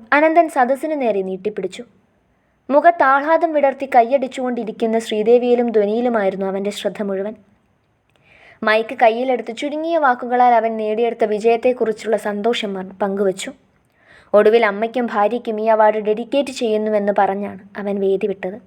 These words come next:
തിരികെ ഇറങ്ങി വന്ന ആ മൊമെന്റോ അമ്മയുടെ കയ്യിൽ കൊടുത്തവൻ അവരുടെ കവിളിൽ അമർത്തി ചുംബിച്ചു.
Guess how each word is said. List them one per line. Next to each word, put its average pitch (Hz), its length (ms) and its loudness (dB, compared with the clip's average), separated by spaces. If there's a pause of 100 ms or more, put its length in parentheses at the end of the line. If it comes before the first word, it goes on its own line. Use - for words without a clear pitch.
(960)
തിരികെ 320 300 4
ഇറങ്ങി 311 340 4
വന്ന 285 240 -2
ആ 277 80 2
മൊമെന്റോ 247 420 -2
അമ്മയുടെ 247 380 0
കയ്യിൽ 240 280 -2
കൊടുത്തവൻ 208 480 -4 (100)
അവരുടെ 269 400 2
കവിളിൽ 214 260 -2
അമർത്തി 214 320 -4
ചുംബിച്ചു. 196 480 -8